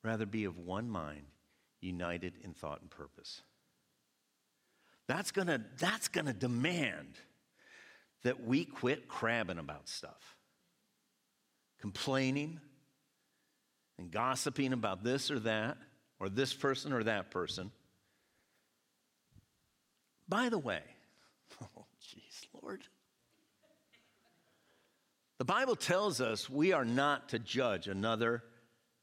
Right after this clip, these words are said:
person's servant. This man right here, who's he a servant of?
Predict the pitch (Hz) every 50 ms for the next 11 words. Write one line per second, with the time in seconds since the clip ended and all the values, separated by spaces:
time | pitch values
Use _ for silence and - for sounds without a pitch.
0 | _ _ _ _ _ _ _ _ _ _ _ _ _ _ _ - - 127 113 104
1 | - - 98 92 87 - - - _ _ _ - - - - 98 87 76 80 82
2 | - - - - _ _ _ _ _ _ _ _ _ _ _ _ _ _ _ _
3 | _ _ _ _ _ _ _ _ _ _ _ _ _ _ _ _ _ _ _ _
4 | _ _ _ _ _ _ _ _ _ _ _ _ _ _ _ _ _ _ _ _
5 | _ _ _ _ _ _ _ _ _ _ _ _ - 120 117 120 - - 120 120
6 | 117 117 117 117 110 - - 131 131 139 135 - - - _ _ _ _ _ _
7 | _ _ _ - 147 131 120 135 131 120 - - 120 117 113 107 101 82 76 71